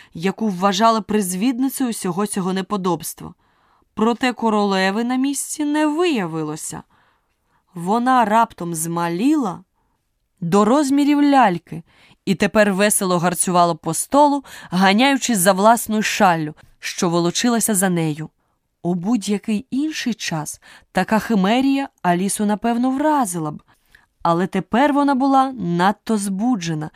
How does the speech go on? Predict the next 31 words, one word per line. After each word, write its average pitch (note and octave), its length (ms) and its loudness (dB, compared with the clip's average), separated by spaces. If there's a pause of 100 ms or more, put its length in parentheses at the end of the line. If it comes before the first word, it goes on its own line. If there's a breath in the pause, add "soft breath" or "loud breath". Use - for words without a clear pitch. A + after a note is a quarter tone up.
(180 loud breath)
щоб E3 300 -4
із D#3+ 80 -2
чогось A#3 440 -2
дивуватись. E3+ 880 -4 (560 soft breath)
«А A#3 140 0
щодо D#4 480 0
вас, G4+ 320 2
мадам», A#3+ 580 4 (580 soft breath)
повторила F3+ 560 2
вона E3+ 400 0 (180)
і F3 120 -2
схопила E3+ 500 -2
крихітну D#3+ 480 -4
королеву D#3 540 -4
якраз E3 460 -4
тієї A#3 560 -4
миті, G#3 520 -4 (380 loud breath)
коли F#3 240 -2
та A3+ 200 2
стрибала G3 460 2
на F#3 120 2
пляшку, A3 560 0
яка F#3+ 240 -2
щойно G#3+ 440 0
спустилася F3+ 680 -4
на F#3 120 0
стіл. E3 420 -6 (800 loud breath)
«То D#4 120 4
я D#4+ 260 4
вам D4+ 220 4
зараз, C#4 560 2